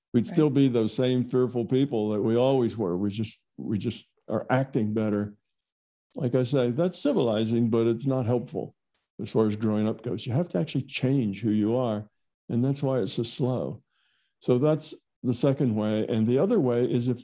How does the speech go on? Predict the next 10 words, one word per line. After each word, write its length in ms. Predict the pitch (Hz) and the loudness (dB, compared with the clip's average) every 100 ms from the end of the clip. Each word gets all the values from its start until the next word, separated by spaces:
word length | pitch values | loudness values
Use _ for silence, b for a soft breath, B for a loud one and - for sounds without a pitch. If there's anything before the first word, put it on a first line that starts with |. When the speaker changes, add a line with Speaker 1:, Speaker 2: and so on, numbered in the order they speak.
| _ | _
Speaker 1:
the 100 | 117 | 0
last 380 | 113 156 156 - | 2 2 0 0
way 220 | 113 113 | 0 2
is 160 | 117 120 | 2 0
if 160 | 117 | 0
you 80 | 117 | -2
just 540 | 107 - 214 208 - | 0 0 0 0 -8
keep 240 | - 170 - | -2 -2 0
an 100 | 131 | 0
intention 960 | 107 104 - 180 160 104 - 71 - | 0 -2 -2 0 0 0 -4 -4 -6